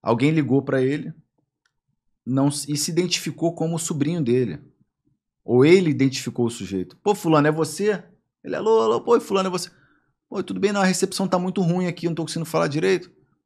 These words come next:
"Pô, tá bom." Enfim, qual era o contato? "Você tá vindo da, você tá vindo do Nordeste?" "Tô, tô, tô chegando, mas tive um problema aqui." E aí meu carro enguiçou, o sujeito tá prestando aqui o meu, os socorros. Preciso que,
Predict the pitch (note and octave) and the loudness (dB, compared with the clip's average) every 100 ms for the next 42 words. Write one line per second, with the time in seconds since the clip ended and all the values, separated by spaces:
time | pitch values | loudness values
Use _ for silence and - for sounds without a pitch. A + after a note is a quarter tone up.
0 | _ - G#3 - - _ _ _ _ _ | _ -6 -6 -6 -12 _ _ _ _ _
1 | - D3 A2+ F#2+ - _ _ _ - B2+ | -6 -2 -2 -2 -8 _ _ _ -6 -4
2 | B2 A#2 C#3 C#3+ D3 C3+ G2+ - - - | -2 0 0 0 -2 0 -2 -4 -14 -18
3 | _ - - D3 F3+ D3 G3 G3 F3+ E3+ | _ -20 -12 -8 -4 -4 -4 -2 -2 -2
4 | E3+ D#3+ G3 E3+ E3+ D#3+ D3+ F#3 F3 - | -2 -2 -2 -6 -2 -2 2 0 0 0
5 | G3 G3+ G3+ - F3+ F3 G#3 F3 F3 F3 | 2 2 0 -2 -6 -2 -2 -2 -4 -4
6 | D3 - - - D#3+ C#3 D3 F3 F#3 F3 | -6 -12 -18 -2 0 0 -2 -2 0 0
7 | D#3+ E3 E3 E3 D#3 C#3+ - _ _ _ | 0 0 -4 -8 -10 -10 -14 _ _ _
8 | _ - A#2+ B2 C3+ C3 A#2+ C#3+ D#3 - | _ -4 0 2 2 2 2 0 -6 -4
9 | D#3+ D#3+ - _ A#2+ B2 B2+ - - _ | -6 -6 -20 _ -2 -2 -2 -10 -20 _
10 | _ - A#2+ C#3 B2+ C3+ C3+ C3 C3+ B2+ | _ -2 0 0 0 0 -2 -2 -6 -4
11 | A#2+ G2+ A#2 - D3 A#2+ B2 G#2+ G2 - | -4 -4 -2 -2 0 4 4 4 -4 -14
12 | - _ _ D#3+ D#3+ D#3 F3+ G3+ F3+ F3 | -20 _ _ 0 2 0 -2 -2 -4 -4
13 | D3 B2 | 0 0